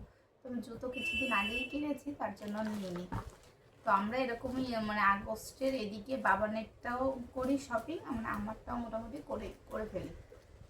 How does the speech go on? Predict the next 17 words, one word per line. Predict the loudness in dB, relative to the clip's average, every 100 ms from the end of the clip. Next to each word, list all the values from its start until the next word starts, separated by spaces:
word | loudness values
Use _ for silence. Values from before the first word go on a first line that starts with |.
| -18 -18 -18 -20 -20 -20 -20 -20 -14
আর | -12 -6
পুজোর | -4 -2
সময় | -2 -2
তো | -2
চাপ | -6 -8
থাকে | -12 -18 -18 -12
না, | -12 -12 -20 -20 -20 -20 -20 -20 -18 -6
তার | -4 -2
জন্য। | -2 -2 -8 -12 -16 -18 -20 _ -20 -20 -20 -20 -20 -20 _ -6
আর | 2 4
আমার | 4 0
এরকম | -2 -2 -4
দেখে | -2 -6 -6 -8 -8
শুনে | -6 -6 -4 -4
যাব, | 2 2 2 -4 0
পছন্দ | 0 0 -6
হবে, | -6 -4 -4 -2 -2